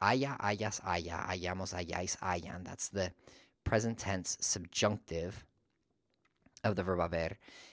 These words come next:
And the present tense indicative, again, is he, has, ha, hemos, habéis, han. And those all start with an H. So you don't say he, has,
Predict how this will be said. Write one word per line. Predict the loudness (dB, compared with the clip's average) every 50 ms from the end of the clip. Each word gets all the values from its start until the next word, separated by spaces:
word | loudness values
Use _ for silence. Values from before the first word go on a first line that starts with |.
| -20 _ _ _
And | 2 2 2
the | 2
present | 2 2 2 2 0 0
tense | -2 -2 -2 0
indicative, | 2 2 2 2 2 0 0 0
again, | 0 -2 -4 -4
is | -4 -8 -10 -6
he, | -2 0 0 0 0 0 0
has, | 0 0 0 0 -2 -6 -2 -2
ha, | 0 0 0 -2 -4 -6 _ _ _ _ _ _ _ _ _ _ _ _ _ -2
hemos, | 0 0 2 0 0 -2 0 2
habéis, | 2 2 2 0 -2 -2 -6 -4 -2
han. | 0 0 0 0 -2
And | -2 -2
those | -2 -2 -2
all | 2 2 2 2
start | 2 2 0 0
with | 0 0 -4 -4
an | -6 -4
H. | -6 -6 -6 -4 -6 -8 -8 -10 _ _
So | -8 -4 -2
you | -2 0
don't | -2 -2 -2
say | -2 -2
he, | -4 -4 -4 -2 0 0 -2 -4 -6
has, | 0 2 4 4 4 4 0 -2 -4